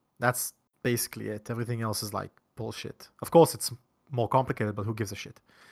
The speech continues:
That's basically how it works. Until now, that something behind the password was, like, a coin,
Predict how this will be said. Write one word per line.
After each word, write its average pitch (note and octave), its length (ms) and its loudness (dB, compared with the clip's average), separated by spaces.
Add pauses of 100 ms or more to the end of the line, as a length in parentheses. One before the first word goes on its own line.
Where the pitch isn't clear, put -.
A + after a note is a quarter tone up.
(240)
That's - 140 -2
basically A2+ 460 -2
how G#2 140 0
it G2+ 100 -10
works. G#2+ 320 -10 (400)
Until A2 320 2
now, C#3 440 6 (560)
that A2+ 180 -2
something A#2 420 -2
behind G#2+ 300 -2
the G#2+ 40 -4
password A2+ 400 2
was, G#2 160 -6
like, F#2+ 300 -4 (1080)
a - 40 -10
coin, C3+ 500 0